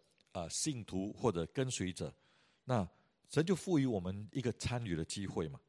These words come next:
哦，就是按照神给教会的一个，呃，体制，然后，呃，我们就跟随这样来做，按照规矩来做。那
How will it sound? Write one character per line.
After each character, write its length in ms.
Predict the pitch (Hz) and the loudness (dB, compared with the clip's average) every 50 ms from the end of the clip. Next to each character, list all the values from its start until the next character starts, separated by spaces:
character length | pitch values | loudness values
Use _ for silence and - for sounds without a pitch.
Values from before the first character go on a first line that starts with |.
| _ _ | _ _
哦， 140 | - 78 73 - | -10 -8 -6 -2
就 120 | - 117 | -2 -2
是 300 | - - 117 104 92 78 - - - _ _ - | -2 0 0 0 0 0 -2 -8 -20 _ _ 4
按 260 | 175 165 131 117 104 | 4 4 4 2 -2
照 340 | - - 131 113 101 87 - - - - _ _ _ _ _ _ _ _ - | -2 2 2 2 2 0 -2 -8 -18 -20 _ _ _ _ _ _ _ _ -12
神 240 | - - - 123 139 | -6 -2 -2 -2 0
给 160 | - 113 95 | 0 -2 -2
教 220 | - - 135 113 107 | 0 2 2 2 4
会 200 | 101 123 104 98 | 2 0 0 0
的 220 | - 92 87 - - | -2 -2 -4 -4 -4
一 100 | 120 107 | -6 -4
个， 500 | 92 113 107 98 92 87 80 - 50 - - _ _ _ - | -2 0 2 2 0 0 -2 -6 -10 -16 -20 _ _ _ -12
呃， 460 | - 90 82 80 76 73 65 - - - _ _ | -10 -8 -8 -6 -8 -8 -10 -12 -16 -18 _ _
体 220 | - - 101 87 78 | -8 -6 -6 -6 -6
制， 320 | - - 147 151 131 - - _ _ _ _ _ _ _ _ _ | -4 -2 -2 -2 -2 -4 -6 _ _ _ _ _ _ _ _ _
然 200 | - 87 90 92 | -6 -4 -4 -2
后， 300 | 90 120 113 98 82 - - - - - - _ _ _ | 0 2 2 2 2 0 -4 -12 -20 -20 -20 _ _ _
呃， 180 | - 80 78 78 | -4 -4 -4 -4
我 160 | - - 95 90 | -2 0 0 0
们 160 | 90 95 98 | 0 0 0
就 180 | - 120 101 85 | 2 2 2 2
跟 260 | - - 131 127 135 | 2 2 2 2 2
随 360 | 135 - - 98 82 82 90 - _ _ _ _ - | 2 0 2 0 0 -2 -4 -10 _ _ _ _ -4
这 100 | - 120 | -4 -2
样 80 | 92 | -2
来 100 | 82 82 85 | -2 -4 -4
做， 220 | - - 98 - - | -2 -2 -2 -2 -2
按 100 | 135 135 | -4 -4
照 80 | - 127 | -4 -6
规 200 | - - 127 123 | -4 -2 -2 -2
矩 160 | 117 - 90 76 | -2 -4 -6 -8
来 160 | 64 62 - | -8 -10 -12
做。 240 | - - 92 - - _ _ _ _ _ _ _ _ _ _ _ _ _ | -8 -8 -8 -8 -8 _ _ _ _ _ _ _ _ _ _ _ _ _
那 280 | - 131 123 110 101 | -2 0 0 0 -2